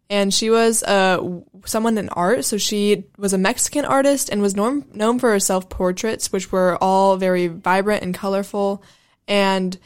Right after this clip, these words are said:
she is someone who celebrates women and m-, her Mexican culture within her art.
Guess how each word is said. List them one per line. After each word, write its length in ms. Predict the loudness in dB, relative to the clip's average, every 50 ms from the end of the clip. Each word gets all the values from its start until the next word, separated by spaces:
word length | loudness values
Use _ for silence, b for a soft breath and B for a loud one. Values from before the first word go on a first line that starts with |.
| b b b
she 300 | _ -6 -4 -2 -2 0
is 100 | 0 2
someone 300 | 2 2 2 2 2 2
who 180 | 2 2 2 2
celebrates 500 | 2 2 2 2 2 2 0 -2 -2 -2
women 440 | -2 0 0 0 0 -2 -2 -4 -4
and 400 | -4 -2 -2 -2 -2 -4 -6 -6
m-, 80 | -6 -6
her 200 | -4 -2 -2 0
Mexican 440 | 0 0 -2 -4 -6 -6 -4 -6 -4
culture 480 | -2 -4 -4 -2 -2 0 0 0 -2 -4
within 480 | -6 -6 -4 -4 -4 -4 -4 -4 -2 -4
her 180 | -4 -4 -4 -2 0
art. 360 | 2 4 4 4 2 0 -4